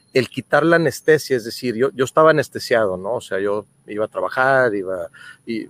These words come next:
yo me refiero socialmente, estábamos así, íbamos a trabajar y nos llenábamos de actividades para evitar conectar adentro,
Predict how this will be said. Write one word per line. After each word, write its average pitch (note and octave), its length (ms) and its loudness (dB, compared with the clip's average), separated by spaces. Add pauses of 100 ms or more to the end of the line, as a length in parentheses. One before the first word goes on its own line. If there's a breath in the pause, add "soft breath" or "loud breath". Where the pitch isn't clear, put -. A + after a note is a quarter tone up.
yo C3 140 4
me D3 80 2
refiero B2 400 4
socialmente, A2+ 640 0
estábamos G2+ 460 -4
así, E2+ 200 -16
íbamos G2 260 -10
a G2 40 -20
trabajar D3 540 2 (300 loud breath)
y A2 160 -4
nos G#2 260 -8
llenábamos A#2+ 520 2
de C3 40 4
actividades C3+ 800 2 (360 soft breath)
para A2+ 260 2
evitar A2+ 380 0
conectar B2+ 560 0
adentro, C3 520 2